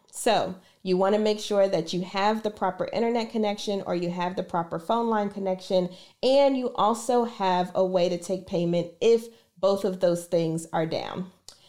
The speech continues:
The next is affordability. Now, this is key because with every solution, of course, there's a cost. There's two different costs that you should look out for.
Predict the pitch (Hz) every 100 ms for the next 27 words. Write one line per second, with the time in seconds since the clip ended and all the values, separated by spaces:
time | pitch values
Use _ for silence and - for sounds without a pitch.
0 | - _ _ - 262 254 175 - - 196
1 | 190 190 214 196 190 156 107 - - _
2 | 202 185 175 - 170 175 277 330 - -
3 | 175 - - - 175 - 202 190 226 196
4 | 196 196 190 - 233 285 285 269 208 185
5 | 196 190 175 - 165 160 165 170 160 -
6 | 170 - - - - _ 170 170 311 320
7 | 339 330 311 226 208 220 185 185 190 240
8 | 233 226 190 175 - 247 285 302